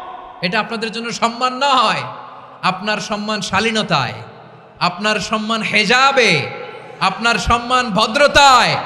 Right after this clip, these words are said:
আপনার সম্মান আপনার ডিসেন্ট পোশাকে।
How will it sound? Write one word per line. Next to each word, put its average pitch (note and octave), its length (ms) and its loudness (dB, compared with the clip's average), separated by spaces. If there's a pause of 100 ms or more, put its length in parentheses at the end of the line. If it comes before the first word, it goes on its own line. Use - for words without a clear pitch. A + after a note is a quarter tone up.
(580)
আপনার E3 440 -2
সম্মান F3 540 -2
আপনার D#3+ 380 -2
ডিসেন্ট E3 460 2
পোশাকে। E3 580 0